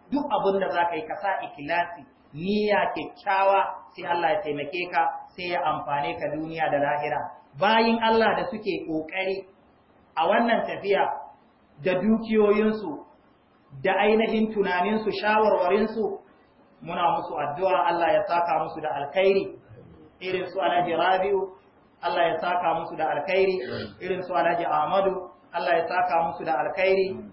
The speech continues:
Irin su Alhaji Dikko, Allah ya saka musu da alkhairi. Irin su Alhaji Muhammad, Allah ya saka musu da alkhairi. Irin su, a, ga sunan dai jama'a, a yi ta haƙuri.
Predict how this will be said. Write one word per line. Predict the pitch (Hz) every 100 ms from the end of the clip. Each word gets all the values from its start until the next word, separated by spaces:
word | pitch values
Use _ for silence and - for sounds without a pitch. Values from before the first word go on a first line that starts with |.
| -
Irin | 185 180
su | 180 185
Alhaji | 165 175 165
Dikko, | 180 202 - 190 190 - -
Allah | 180 185
ya | -
saka | 190 180 180 165
musu | 170 175
da | 165
alkhairi. | 151 151 185 190 190 180 - -
Irin | 185 185
su | 185
Alhaji | 180 170 175 170
Muhammad, | 160 160 185 190 185 - - -
Allah | 170 180
ya | 165
saka | 165 175 175 165
musu | 165 165
da | -
alkhairi. | - - 190 190 185 - - -
Irin | 185 180 175
su, | 180 180 185 190
a, | 165 165 160 -
ga | 294 285 269
sunan | 269 262
dai | 254 247
jama'a, | 202 190 214 - - - - _ _ _ _ _ -
a | 190
yi |
ta | 196 233
haƙuri. | 208 156 151 143